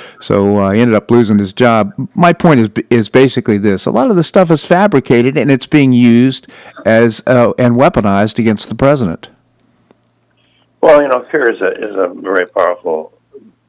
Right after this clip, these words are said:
Speaker 2: powerful factor, as, as is guilt.
Speaker 1: Mm-hmm.
Speaker 2: <clears throat> And so I think legitimately a lot of people were fearful because nobody knew what this thing was, you know, and, and nobody knew,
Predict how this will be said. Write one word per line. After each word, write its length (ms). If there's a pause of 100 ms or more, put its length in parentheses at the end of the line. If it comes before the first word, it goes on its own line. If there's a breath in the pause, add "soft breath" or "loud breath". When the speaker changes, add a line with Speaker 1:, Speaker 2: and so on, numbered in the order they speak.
Speaker 2:
powerful 380
factor, 460
as, 140
as 280
is 200
guilt. 380 (260)
Speaker 1:
Mm-hmm. 380
Speaker 2:
<clears throat> 340
And 720
so 380 (1160)
I 100
think 200
legitimately 720
a 100
lot 200
of 120
people 420
were 320
fearful 420
because 460 (960)
nobody 260
knew 120
what 180
this 200
thing 160
was, 400 (260)
you 100
know, 200
and, 240
and 440
nobody 280
knew, 380